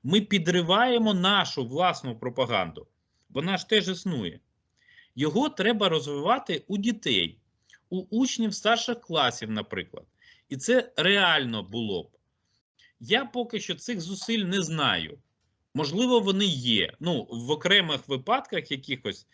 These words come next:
вони, безумовно, існують. Ну, все-таки, е, тисячі шкіл в країні, і десь точно це здійснюється. Але потужної державної програми на цю тему, на жаль, немає.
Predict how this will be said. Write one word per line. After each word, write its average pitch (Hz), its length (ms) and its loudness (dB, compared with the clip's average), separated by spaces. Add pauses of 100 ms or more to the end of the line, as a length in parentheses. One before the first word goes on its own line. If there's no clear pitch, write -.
(240)
вони, 175 240 0
безумовно, 196 640 0
існують. 214 640 2
Ну, 107 380 -2
все-таки, 113 680 0 (440)
е, 104 380 2
тисячі 143 500 -4
шкіл 143 340 -4
в 113 120 -6
країні, 127 540 0
і 113 160 -4
десь 139 320 0
точно 131 560 -4 (380)
це 127 200 -2
здійснюється. 104 800 -8 (420)
Але 151 560 2
потужної 160 640 -2
державної 135 680 0
програми 165 600 -2
на 139 120 -4
цю 127 200 -6
тему, 92 380 -2 (460)
на 113 120 -2
жаль, 185 280 0 (340)
немає. 135 600 0